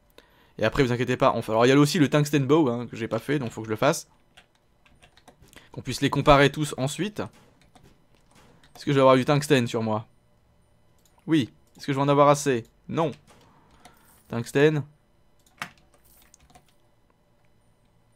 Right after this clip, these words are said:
Hop. Je vais voir si je peux pas en faire dix. Voilà. Parfait. Crac.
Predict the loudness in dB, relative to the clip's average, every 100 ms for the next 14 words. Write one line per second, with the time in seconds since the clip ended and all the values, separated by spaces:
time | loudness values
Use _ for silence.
0 | _ _ _ _ _ _ _ 0 0 0
1 | -14 -18 _ _ _ _ _ _ _ _
2 | -18 -16 -16 -14 -14 -12 -12 -8 -10 -10
3 | -14 -16 -12 -8 0 0 0 -6 _ _
4 | _ _ _ _ _ _ _ _ _ _
5 | _ _ _ _ _ -12 -12 -2 0 0
6 | -6 -20 _ _ _ -20 -20 _ _ -20
7 | _ -20 -12 2 2 2